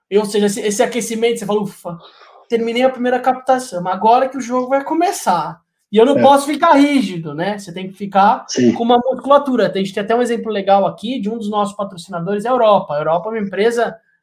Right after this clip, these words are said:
Speaker 1: é, de mais de trinta e oito anos, né? Uma empresa que já desde o começo nasceu com um modelo de economia co-, colaborativa, né? A empresa que vende hoje filtros e tal, já tinha um modelo onde os distribuidores deles não eram franquias, eram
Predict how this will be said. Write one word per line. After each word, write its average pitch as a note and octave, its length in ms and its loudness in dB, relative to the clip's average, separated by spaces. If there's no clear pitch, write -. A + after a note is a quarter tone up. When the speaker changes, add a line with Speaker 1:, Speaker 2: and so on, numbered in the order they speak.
Speaker 1:
é, E3 260 -2
de F#3+ 200 -8
mais G#3 220 0
de A3+ 80 -8
trinta B3 220 -6
e B3 40 2
oito G#3+ 280 -2
anos, D3+ 420 0
né? E3+ 200 -2
Uma E3+ 100 -2
empresa F3+ 360 -8
que G3+ 140 -10
já G3 240 2
desde B3+ 280 2
o C4 60 -6
começo A#3 360 -4
nasceu C4+ 480 2
com G#3+ 140 -8
um G3 60 0
modelo F#3+ 340 -4
de E3+ 140 -2
economia F#3+ 380 -6
co-, - 160 -20
colaborativa, F3 760 -4
né? F#3+ 140 4
A F#3 120 6
empresa E3+ 260 -4
que F3+ 60 -10
vende F#3 260 -2
hoje E3 140 0
filtros F#3+ 480 -2
e - 20 -2
tal, G3 160 4
já A3+ 120 4
tinha B3 140 -2
um C4+ 60 4
modelo B3+ 260 6
onde A#3+ 260 0
os G#3+ 140 0
distribuidores A3 960 4
deles G3+ 720 -2
não G#3+ 140 4
eram D4 160 4
franquias, F#3+ 560 0
eram G3 280 -2